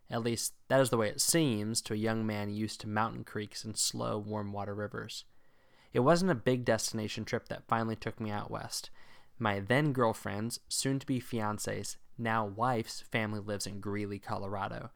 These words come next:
They saw the aforementioned progression coming into focus, so off we went so I could visit the hinterland, and I was given permission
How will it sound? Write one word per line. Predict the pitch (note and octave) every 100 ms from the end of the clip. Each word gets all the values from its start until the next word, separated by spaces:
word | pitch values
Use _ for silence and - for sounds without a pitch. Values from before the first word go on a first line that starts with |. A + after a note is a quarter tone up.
| - - - - -
They | B2+
saw | - A#2+ A2
the | A2 G2+
aforementioned | A2 A2+ A#2 G#2 G#2+ G#2+ A2
progression | - G2 A2+ A2 - G#2
coming | G#2 G#2+ G#2 G2+
into | G#2
focus, | - A#2 A2+ G#2 G2+ - - -
so | - A2 -
off | A#2 B2
we | C3+ A2+
went | G#2 G2+ -
so | -
I | A2
could | - G2+
visit | G#2 G2+ G#2+ -
the |
hinterland, | A2 A2 G#2 G2+ A2+ A#2 - - - - -
and | A2+
I | G#2
was | G2 G2+
given | C3 A#2 G2+
permission | G2+ A2 A#2 - F#2+